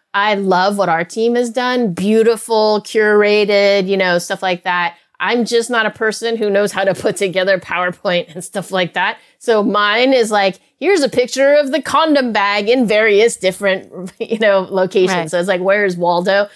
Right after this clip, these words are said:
Speaker 1: But with the condom bag, which is my signature bag.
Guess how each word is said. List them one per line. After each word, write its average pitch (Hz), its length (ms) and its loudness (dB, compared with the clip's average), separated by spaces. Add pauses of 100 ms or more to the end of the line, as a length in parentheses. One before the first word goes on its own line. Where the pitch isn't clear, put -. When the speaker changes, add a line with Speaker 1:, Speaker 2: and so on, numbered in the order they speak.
(180)
Speaker 1:
But 175 140 0
with 175 140 -4
the 185 80 -4
condom 170 440 -4
bag, 180 280 -4
which 165 160 -4
is 170 140 -8
my 156 140 -6
signature 156 560 -10
bag. 143 420 -6